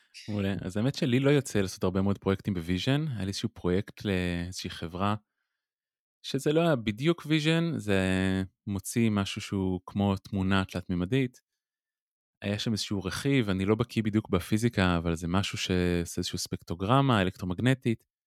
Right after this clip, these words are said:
ובקיצור, בין, אה, תמונה לתמונה, אז הקבל שם קצת נחלש, אז נוצר מצב שכשמסתכלים על התמונות, אז אחת, אה, ככל שהזמן עובר, התמונה פחות, אה,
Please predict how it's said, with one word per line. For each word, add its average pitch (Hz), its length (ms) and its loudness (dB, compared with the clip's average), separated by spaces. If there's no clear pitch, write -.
ובקיצור, 135 640 -2
בין, 135 240 2
אה, 131 80 2
תמונה 123 360 2
לתמונה, 127 540 2
אז 92 280 -4
הקבל 95 320 2
שם 107 120 -2
קצת 95 180 -8
נחלש, 143 500 -2
אז - 360 -6
נוצר 110 220 -2
מצב 120 240 0
שכשמסתכלים 107 880 -6
על 117 80 2
התמונות, 127 480 0
אז 92 360 -2
אחת, 120 480 0
אה, 101 320 2
ככל - 160 0
שהזמן 110 340 2
עובר, 117 300 2
התמונה 98 320 0
פחות, - 480 -4
אה, 87 600 0